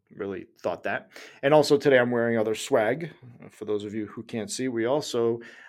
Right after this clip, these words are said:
uh, were asked to be on the Ignition,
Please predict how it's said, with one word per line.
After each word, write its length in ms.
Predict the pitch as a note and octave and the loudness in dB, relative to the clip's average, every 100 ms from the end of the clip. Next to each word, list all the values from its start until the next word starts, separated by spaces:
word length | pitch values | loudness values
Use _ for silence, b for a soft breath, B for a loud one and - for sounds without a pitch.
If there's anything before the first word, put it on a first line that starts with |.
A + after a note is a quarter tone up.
| B - | B -12
uh, 160 | G#2 G#2+ | -6 -4
were 200 | A#2 A2 | -2 -2
asked 320 | A#2+ A#2+ - | -4 -6 -10
to 60 | |
be 280 | A2+ A2 G#2+ | -8 -8 -8
on 340 | G#2+ G#2+ G#2+ G#2 | -6 -6 -6 -8
the 280 | G#2+ G2 - | -10 -10 -10
Ignition, 680 | A2+ G2+ A#2+ C3+ - C#2+ | -12 -8 -6 -6 -10 -14